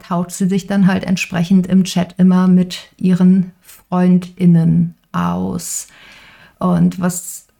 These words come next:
relativ schnell rauskommt, das ist kein Spoiler, weil es super schnell klar ist, ist, dass Catnet tatsächlich betrieben wird von einer künstlichen Intelligenz, die ein Bewusstsein entwickelt hat. Ähm, nämlich Cheshire Cat. Cheshire Cat,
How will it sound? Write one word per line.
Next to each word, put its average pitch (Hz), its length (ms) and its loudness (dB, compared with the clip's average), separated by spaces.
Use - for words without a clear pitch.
relativ 226 520 -4
schnell 233 160 -2
rauskommt, 208 540 -4
das 180 100 -8
ist 185 100 -8
kein 190 160 0
Spoiler, 180 460 -2
weil 170 160 0
es 170 200 -4
super 185 540 0
schnell 185 260 -2
klar 180 380 -6
ist, 190 300 -8
ist, 185 340 -4
dass 185 200 -2
Catnet 226 420 -4
tatsächlich 185 440 -4
betrieben 190 440 0
wird 196 180 -2
von 190 400 -2
einer 185 600 0
künstlichen 226 500 -6
Intelligenz, 190 640 0
die 175 160 2
ein 175 80 4
Bewusstsein 180 480 -6
entwickelt 170 400 -6
hat. - 180 -12
Ähm, 170 380 0
nämlich 180 360 2
Cheshire 180 380 -4
Cat. - 420 -10
Cheshire 170 360 -6
Cat, 170 340 -4